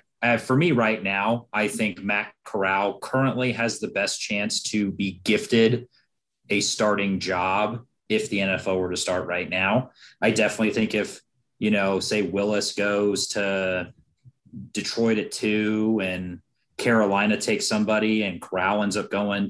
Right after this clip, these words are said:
to, you know, Seattle at, like, nine or wherever they pick, and Pittsburgh is now like, "Shoot, we gotta take Ridder."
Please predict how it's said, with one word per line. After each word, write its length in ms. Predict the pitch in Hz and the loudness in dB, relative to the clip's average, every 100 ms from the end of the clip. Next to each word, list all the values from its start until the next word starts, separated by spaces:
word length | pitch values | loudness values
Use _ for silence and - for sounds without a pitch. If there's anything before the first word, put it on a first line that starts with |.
| - | -2
to, 340 | 92 87 87 | -2 -2 -4
you 120 | 101 | -2
know, 320 | 95 87 85 - _ _ _ _ | -2 -2 -6 -10 _ _ _ _
Seattle 680 | - - 90 92 101 104 104 | -2 0 2 2 2 2 2
at, 100 | 92 | 2
like, 320 | 95 87 - - | 0 -4 -6 -6
nine 520 | 92 87 92 101 101 | -2 0 -2 -2 -2
or 160 | 95 90 | -4 -2
wherever 320 | 95 98 98 | -2 0 -2
they 160 | 92 101 | -2 -2
pick, 360 | - 127 135 - | 0 0 0 -4
and 240 | 98 92 82 _ _ - | -4 -4 -8 _ _ -2
Pittsburgh 600 | - 117 - 127 131 131 | 0 2 4 6 6 6
is 120 | 95 | 4
now 240 | 98 98 101 | 4 4 4
like, 360 | 92 87 - | 2 -2 -6
"Shoot, 420 | - - 147 156 - - _ _ _ | -6 0 4 4 2 -10 _ _ _
we 160 | 104 117 | 0 2
gotta 220 | 117 110 | 2 0
take 280 | - 110 87 | 0 -2 -2
Ridder." 460 | 107 123 98 98 | -2 0 -2 -4